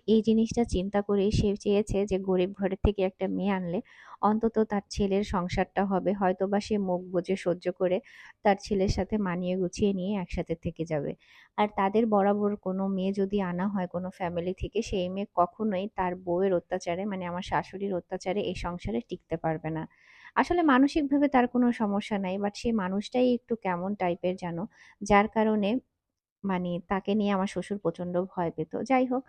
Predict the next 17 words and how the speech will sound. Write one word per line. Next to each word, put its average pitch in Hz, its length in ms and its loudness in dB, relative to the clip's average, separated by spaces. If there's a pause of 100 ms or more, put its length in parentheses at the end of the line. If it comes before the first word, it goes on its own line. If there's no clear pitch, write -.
(360)
তো 285 40 2
সেই 285 240 6
সংসারে 262 540 6
এসেই 254 300 4
আমি 233 220 4
পড়লাম। 214 600 0
প্রথম 226 320 -2
প্রথম 226 300 0
সংসারে 214 520 -2
হাউভাউ 202 540 -2
কিছুই 214 360 -2
বুঝি 208 320 -2
না, 202 160 0
আর 190 120 -2
যেহেতু 196 340 -4
বয়সও 190 460 -2
অনেক 196 300 -2